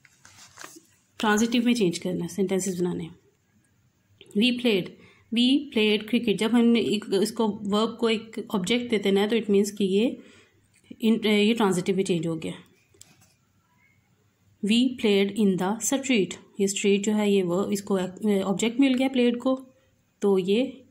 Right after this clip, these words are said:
in-, ये ट्रांजिटिव में चेंज हो गया। She cooked, ये इंट्रांजिटिव है, इसको चेंज करना है हमने ट्रांजिटिव में।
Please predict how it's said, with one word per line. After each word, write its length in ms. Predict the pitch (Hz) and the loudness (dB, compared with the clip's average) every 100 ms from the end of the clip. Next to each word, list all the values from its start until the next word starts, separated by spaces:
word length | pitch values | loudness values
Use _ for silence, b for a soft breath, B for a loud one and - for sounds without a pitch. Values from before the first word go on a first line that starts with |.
| _ - 214 | _ -4 0
in-, 120 | 202 | 4
ये 220 | 202 208 | 4 2
ट्रांजिटिव 440 | 220 190 180 185 185 | 0 0 0 -2 -4
में 80 | |
चेंज 260 | 180 170 170 | -4 -6 -8
हो 60 | 175 | -10
गया। 180 | 190 180 _ B B B | -12 -16 _ B B B
She 280 | - 254 254 247 | -4 0 0 2
cooked, 280 | 240 - - - - | 0 -2 -10 -10 -4
ये 80 | 220 | 0
इंट्रांजिटिव 600 | 226 220 214 233 240 247 | 2 2 2 2 0 0
है, 140 | 262 | 0
इसको 200 | 226 - | -2 -2
चेंज 220 | 220 208 202 | 0 0 0
करना 180 | 202 | 0
है 60 | 214 | 2
हमने 340 | 202 247 - - b b b b b _ _ _ _ _ _ _ _ _ _ _ - | 2 0 -2 -8 b b b b b _ _ _ _ _ _ _ _ _ _ _ -2
ट्रांजिटिव 500 | 214 190 196 196 180 | 2 2 0 -2 -4
में। 140 | 180 | -6